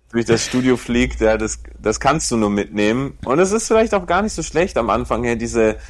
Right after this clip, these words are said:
diese Grenze zu sehen. Ich finde das ja, es ist ja immerhin ein Zugang. Es ist ja voll okay. Und danach darf aber auch mehr kommen. Danach darf man sich mit, mit Bewegungen auch wirklich befassen, ne? Und, äh,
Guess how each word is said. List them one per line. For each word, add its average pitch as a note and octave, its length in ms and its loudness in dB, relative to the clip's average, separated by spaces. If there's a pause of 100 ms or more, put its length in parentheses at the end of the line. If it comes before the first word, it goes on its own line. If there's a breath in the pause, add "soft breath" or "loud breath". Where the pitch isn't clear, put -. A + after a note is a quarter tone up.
(160 loud breath)
diese A#2 180 0
Grenze D3 480 0
zu - 160 -6
sehen. A2+ 520 2
Ich - 140 -8
finde B2+ 200 0
das B2+ 100 0
ja, A#2 300 0 (260 soft breath)
es A#2+ 160 -4
ist C#3 160 -2
ja B2 100 6
immerhin C#3 420 0
ein A#2 40 -6
Zugang. G#2+ 600 0
Es A2 180 -4
ist B2 160 -4
ja A#2+ 100 2
voll A2+ 240 2
okay. G#2+ 480 -2 (800 soft breath)
Und G#2 280 -2
danach A2+ 360 4
darf A#2+ 340 2
aber G#2+ 360 4
auch A2 200 2
mehr A#2+ 260 2
kommen. F#2+ 300 0
Danach G2+ 260 0
darf G#2+ 240 0
man G#2 140 -4
sich G#2 180 -8
mit, G2+ 380 -6
mit G#2 200 -6
Bewegungen A2 540 2
auch F#2+ 180 0
wirklich G#2+ 300 -6
befassen, G#2 560 -2
ne? A2 240 -2
Und, G2 220 -2
äh, F#2+ 240 4